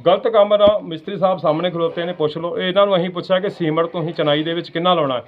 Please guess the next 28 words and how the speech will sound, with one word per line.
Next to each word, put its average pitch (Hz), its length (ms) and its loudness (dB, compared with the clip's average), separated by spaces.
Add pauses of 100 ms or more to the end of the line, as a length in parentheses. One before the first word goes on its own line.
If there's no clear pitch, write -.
(420)
ਇਹ 175 100 2
ਆਂਦੇ 180 280 4
ਅਸੀਂ 190 140 0
ਜੀ 196 120 -6
ਛੇ 170 320 -2
ਇੱਕ 170 120 -4
ਦਾ 165 160 0
ਚੱਲਦਾ 156 360 2
ਜਾਂ 156 100 2
ਸੱਤ 147 240 -2
ਇੱਕ 147 100 -4
ਦਾ 147 140 0
ਚੱਲਦਾ। 147 300 0
ਅਸੀਂ 151 100 -2
ਇਹਨਾਂ 170 180 -4
ਨੂੰ 175 80 -6
ਬੇਨਤੀ 151 320 -2
ਕੀਤੀ 165 260 -8
ਕਿ 180 100 -6
ਸੀਮੈਂਟ 160 360 -4
ਦਾ 165 140 -2
ਮਸਾਲਾ 147 380 -2
ਚਾਰ 156 240 4
ਇੱਕ 175 120 -2
ਦਾ 170 120 4
ਲੱਗਣਾ 147 240 2
ਚਾਹੀਦਾ 147 300 -6
ਇੱਥੇ। 135 180 -14